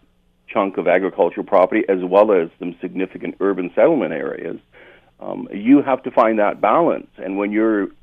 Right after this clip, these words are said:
have issues that are a concern for your agricultural community,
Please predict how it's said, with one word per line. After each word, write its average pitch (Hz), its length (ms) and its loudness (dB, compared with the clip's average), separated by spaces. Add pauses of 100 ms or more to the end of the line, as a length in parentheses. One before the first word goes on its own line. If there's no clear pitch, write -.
(340)
have 127 200 -4
issues 95 460 0
that 98 180 6
are 95 140 2
a 87 60 0
concern 117 560 0
for 98 140 -6
your 95 180 2
agricultural 104 560 0
community, 127 520 -2